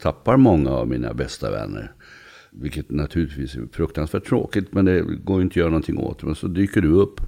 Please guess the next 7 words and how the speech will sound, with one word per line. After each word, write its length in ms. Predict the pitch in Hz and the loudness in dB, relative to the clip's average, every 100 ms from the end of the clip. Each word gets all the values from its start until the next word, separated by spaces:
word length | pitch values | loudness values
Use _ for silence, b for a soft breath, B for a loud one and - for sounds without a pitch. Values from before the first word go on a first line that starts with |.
| - - | -8 0
poppar 360 | 107 - 101 | 0 4 4
upp 280 | 104 101 - - - B B B B B - | 6 2 -4 -12 -12 B B B B B -16
som 280 | - 85 | -2 2
en 180 | 85 87 | 4 6
ny, 460 | 90 101 101 85 80 | 6 6 4 4 2
eh, 440 | 76 76 71 71 69 73 - _ - _ - | 0 -4 -6 -8 -10 -16 -20 _ -20 _ -14
kraft. 680 | - 101 95 - - - - | -2 0 0 -2 -16 -18 -20